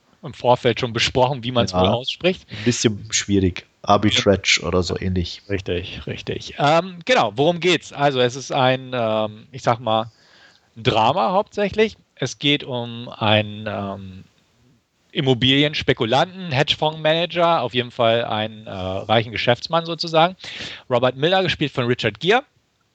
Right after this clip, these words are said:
Speaker 1: feiert grad seinen sechzigsten Geburtstag im trauten Familienkreis, ist verheiratet, hat eine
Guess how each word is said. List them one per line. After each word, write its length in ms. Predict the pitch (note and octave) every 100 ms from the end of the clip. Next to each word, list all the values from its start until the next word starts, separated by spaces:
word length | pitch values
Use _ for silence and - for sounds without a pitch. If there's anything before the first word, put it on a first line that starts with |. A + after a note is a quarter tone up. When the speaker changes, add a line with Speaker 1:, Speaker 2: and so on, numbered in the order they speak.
| - - _
Speaker 1:
feiert 320 | - C#3 D3
grad 200 | - C#3
seinen 200 | C#3 B2+
sechzigsten 580 | B2+ C#3+ - E3 - C3+
Geburtstag 840 | A#2 C#3 E3+ - F#3+ F3+ F3+ C#3 B2 -
im 160 | - B2
trauten 320 | - B2 B2+
Familienkreis, 580 | C3 B2 F3+ E3+ E3 D#3
ist 140 | C#3+
verheiratet, 720 | - A#2+ C#3 D#3+ D#3+ E3 D#3 -
hat 180 | A#2+
eine 300 | A#2+ A#2 A2+